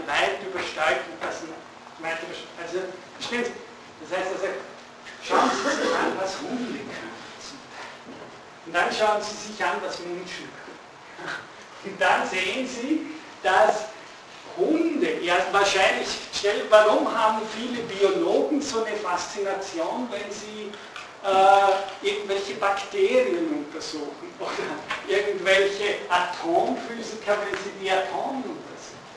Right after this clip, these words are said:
Weil die offensichtlich auch dieses Staunen des Mentalen haben, von dem, nochmal nicht Staunen,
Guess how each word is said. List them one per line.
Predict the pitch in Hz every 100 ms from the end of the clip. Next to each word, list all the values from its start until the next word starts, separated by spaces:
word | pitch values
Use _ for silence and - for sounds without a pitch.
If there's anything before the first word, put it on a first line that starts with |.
| - - - -
Weil | 170 -
die | 269
offensichtlich | 240 - 247 - 233 - - 226 -
auch | 170 269 302 - -
dieses | 220 214 202 - - - -
Staunen | - - 165 - - 302 294 240 214 175 180
des | 175 - 175
Mentalen | 165 - - - - 311 - - - -
haben, | 180 180 190 180
von | 170 165
dem, | 160 170 175 - - - - - - -
nochmal | 170 254 240
nicht | 254 254 - -
Staunen, | - - 277 -